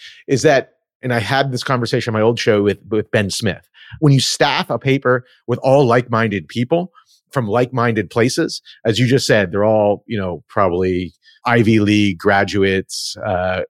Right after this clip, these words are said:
who feel comfortable snapping, uh, <laughs> to, to, to,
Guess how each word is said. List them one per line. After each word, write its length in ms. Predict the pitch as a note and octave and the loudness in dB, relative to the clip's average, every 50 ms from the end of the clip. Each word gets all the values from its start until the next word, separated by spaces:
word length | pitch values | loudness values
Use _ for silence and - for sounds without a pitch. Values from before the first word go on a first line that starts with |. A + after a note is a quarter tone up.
| _ _ _ _ | _ _ _ _
who 260 | - G#2 G2 G#2 G2 - | -6 -4 -4 -4 -6 -8
feel 220 | - - A2 G#2+ | -2 0 0 0
comfortable 420 | G2 - A#2 A2 G2 - A2 F#2+ F#2+ | 2 2 0 0 2 0 0 0 0
snapping, 580 | - - - G2+ G2+ G2+ - G#2+ G2+ G2+ G2+ F2+ - - - - _ _ - | -2 -2 -2 -2 -2 0 0 0 0 0 -2 -6 -8 -14 -20 -20 _ _ -4
uh, 160 | A2+ A2 G#2+ | -2 -2 -2
<laughs> 40 | F#2+ | -2
to, 100 | - F2+ - E3 D3 | -2 0 0 2 4
to, 300 | - E3+ D3+ C#3 C#3+ C#3+ | 4 4 4 6 4 2
to, 320 | - - F3 D3+ C3+ B2 | 4 4 4 4 4 2